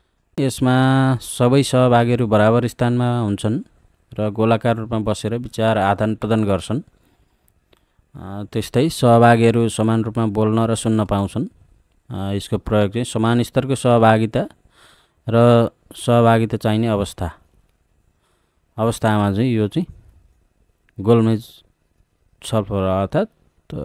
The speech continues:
राउन्ड टेबल डिस्कसन गरिन्छ। अ, त्यस्तै अर्को रहेको छ सिम्पोजियम। यसमा विशेषज्ञहरू विभिन्न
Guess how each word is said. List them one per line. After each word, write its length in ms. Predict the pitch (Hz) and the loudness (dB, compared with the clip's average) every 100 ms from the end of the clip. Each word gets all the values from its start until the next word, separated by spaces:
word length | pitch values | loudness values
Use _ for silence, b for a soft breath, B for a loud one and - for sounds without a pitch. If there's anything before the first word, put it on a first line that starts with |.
| 73 101 | -8 -4
राउन्ड 320 | 107 104 104 | -2 0 -2
टेबल 220 | 101 104 98 | -2 -2 -2
डिस्कसन 640 | 104 - 110 - 107 101 - _ _ _ _ _ _ _ | -6 -6 -6 -4 -4 -6 -10 _ _ _ _ _ _ _
गरिन्छ। 360 | 104 104 104 - | -2 0 0 -2
अ, 100 | 190 - _ b b b b b _ 104 104 104 104 104 | -6 -6 _ b b b b b _ -6 -2 0 0 -2
त्यस्तै 360 | - - - 165 | -4 -6 -2 0
अर्को 300 | 208 117 120 | 0 -2 0
रहेको 280 | 110 110 104 | 2 4 2
छ 100 | 135 | 0
सिम्पोजियम। 1080 | 156 - 135 120 139 123 131 131 135 208 302 _ _ _ _ _ - | -2 -2 -4 -2 0 0 2 0 -2 -6 -12 _ _ _ _ _ -16
यसमा 440 | - 131 - 170 165 | -6 -4 -2 2 2
विशेषज्ञहरू 920 | 135 135 - 147 - 147 147 131 139 | 0 -2 -2 -4 -2 0 2 4 2
विभिन्न 600 | 131 123 139 143 143 139 | 0 0 2 2 0 -2